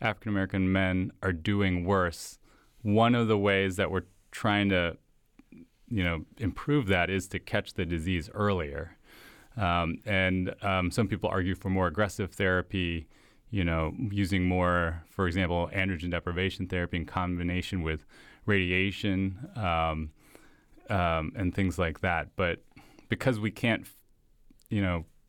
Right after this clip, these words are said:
turn back the clock, um, a-, and improve outcomes for people years ago, um, we're trying to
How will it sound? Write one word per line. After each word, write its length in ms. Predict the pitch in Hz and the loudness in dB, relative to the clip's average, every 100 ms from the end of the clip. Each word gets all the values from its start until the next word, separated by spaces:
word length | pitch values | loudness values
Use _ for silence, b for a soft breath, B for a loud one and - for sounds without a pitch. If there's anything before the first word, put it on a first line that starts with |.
| _ b b b b _ | _ b b b b _
turn 240 | - 120 101 | 0 2 4
back 280 | 98 90 | 2 0
the 80 | - | -8
clock, 600 | - - 113 92 82 - - - - | -12 0 2 4 0 -6 -20 -20 -8
um, 720 | 110 92 90 85 82 82 82 _ B B B - | -2 2 2 2 0 -4 -8 _ B B B -2
a-, 260 | 92 87 | -2 0
and 400 | 90 87 87 82 - | 0 2 0 -2 -4
improve 520 | 98 - 123 110 90 - | -4 -2 2 2 0 -2
outcomes 380 | 107 98 95 90 | -2 -2 -4 -4
for 100 | 92 | -4
people 600 | - - 95 87 78 - - | -6 -2 0 0 -2 -10 -6
years 320 | 101 113 98 | 2 2 2
ago, 440 | 90 85 82 80 - b b b b _ | 0 0 0 -2 -8 b b b b _
um, 300 | - 95 80 | -6 -2 0
we're 120 | 80 90 | 0 2
trying 200 | 107 90 | 2 0
to 140 | 85 | -2